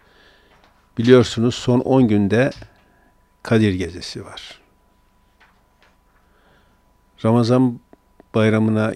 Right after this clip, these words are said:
girdiğimiz zaman her Müslümanın ödemesi gereken fitre var. Ondan sonra işte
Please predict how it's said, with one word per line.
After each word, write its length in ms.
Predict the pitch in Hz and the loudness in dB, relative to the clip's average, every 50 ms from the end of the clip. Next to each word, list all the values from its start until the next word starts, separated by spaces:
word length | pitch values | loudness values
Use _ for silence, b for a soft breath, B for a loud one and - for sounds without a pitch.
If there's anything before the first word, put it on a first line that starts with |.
| - _ _ | -10 _ _
girdiğimiz 540 | - 107 101 98 107 110 107 107 107 98 | -6 -4 -4 -2 -2 -2 -2 0 -2 -4
zaman 460 | - - 101 95 101 113 123 135 - - _ _ _ _ _ _ _ _ _ _ _ _ _ _ _ _ _ _ _ _ _ _ _ _ _ _ _ _ - _ | -4 -6 -4 -4 -4 -4 -4 -6 -8 -12 _ _ _ _ _ _ _ _ _ _ _ _ _ _ _ _ _ _ _ _ _ _ _ _ _ _ _ _ -20 _
her 200 | - 127 127 127 | 0 2 4 4
Müslümanın 600 | 127 110 - - - 123 117 120 123 131 131 - | 2 2 0 -2 -2 0 0 0 0 -2 -2 -4
ödemesi 480 | - 110 107 113 113 110 107 - - 127 | -6 -6 -4 -2 -2 -2 -4 -6 -6 -4
gereken 460 | 117 110 107 107 101 - 131 139 143 | -4 -2 -2 -4 -6 -6 -6 -6 -6
fitre 480 | 127 - - 131 - - - 101 92 87 | -8 -6 -8 -8 -8 -8 -12 -12 -12 -12
var. 380 | 92 120 123 - - - _ _ _ _ _ _ _ _ _ _ _ _ _ _ _ _ _ _ _ _ _ _ _ _ _ _ _ _ _ _ _ _ _ _ _ _ _ _ _ _ _ _ _ _ _ _ _ _ _ _ _ _ _ _ _ _ _ _ _ _ _ 381 370 _ _ _ _ _ _ _ _ _ _ _ _ _ _ _ _ _ _ _ _ - | -14 -16 -16 -18 -20 -20 _ _ _ _ _ _ _ _ _ _ _ _ _ _ _ _ _ _ _ _ _ _ _ _ _ _ _ _ _ _ _ _ _ _ _ _ _ _ _ _ _ _ _ _ _ _ _ _ _ _ _ _ _ _ _ _ _ _ _ _ _ _ _ _ _ _ _ _ _ _ _ _ _ _ _ _ _ _ _ _ _ _ _ -12
Ondan 320 | 151 127 120 127 127 120 | -8 -6 -4 -4 -4 -4
sonra 520 | 110 - - 117 110 104 104 107 110 110 - _ _ _ _ _ _ _ _ _ _ _ _ _ _ _ _ _ _ _ _ _ _ _ _ b b b b b b b b b b b b | -6 -8 -10 -10 -8 -6 -6 -6 -8 -8 -12 _ _ _ _ _ _ _ _ _ _ _ _ _ _ _ _ _ _ _ _ _ _ _ _ b b b b b b b b b b b b
işte 300 | _ - 120 117 110 | _ -4 -2 -2 -4